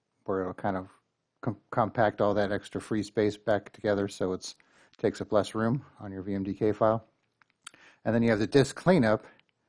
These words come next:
and then this same thing, V M must be powered off. You can reclaim disk space on your host, allocate it to virtual disk files that the guest operating system is no longer using. So if you delete a bunch of files in your guest operating system,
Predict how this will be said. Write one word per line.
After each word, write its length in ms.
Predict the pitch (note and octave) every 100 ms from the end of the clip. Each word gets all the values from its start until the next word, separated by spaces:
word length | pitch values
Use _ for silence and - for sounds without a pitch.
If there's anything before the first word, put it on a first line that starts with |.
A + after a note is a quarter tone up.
| _ _ _ _ _
and 140 | G#2+ G2
then 180 | F#2
this 400 | F#2+ C3 - - -
same 260 | - A2 A2
thing, 180 | A#2+ G2+
V 120 | A2
M 80 | G#2+
must 180 | A2+
be 60 | A#2+
powered 320 | - C3+ C#3+
off. 340 | B2 B2 - - _ _ _
You 60 | G2
can 100 | F#2+
reclaim 420 | A2 - B2 A#2
disk 220 | A#2+ A#2
space 260 | - A#2+ A#2
on 80 | G2+
your 120 | F#2+
host, 320 | A#2+ A#2 -
allocate 360 | A2+ A2 G#2+ A2+
it 240 | G#2+ - - _ - - - -
to 80 |
virtual 260 | D#3 F3+ E3+
disk 220 | D#3 D3+
files 440 | D3+ C#3+ C#3+ C3+ - - - - -
that 100 | A2+
the 80 | G#2
guest 320 | B2 A#2+ -
operating 420 | A#2+ A#2 A2 G#2+
system 300 | - G2+ G#2
is 100 | F#2
no 140 | A2 G#2
longer 160 | G2
using. 320 | F#2+ F#2 -
So 140 | - G#2+
if 120 | F#2
you 60 | G2+
delete 280 | G2+ G#2+
a 40 | G#2
bunch 160 | G#2
of 80 | F#2
files 380 | - G#2 G#2 G2
in 80 | G2
your 240 | F#2 F2+ _ _ _ _ _ -
guest 240 | G#2+ -
operating 340 | G#2+ G2+ G2+ G2
system, 500 | A2+ G2 G#2+ G2+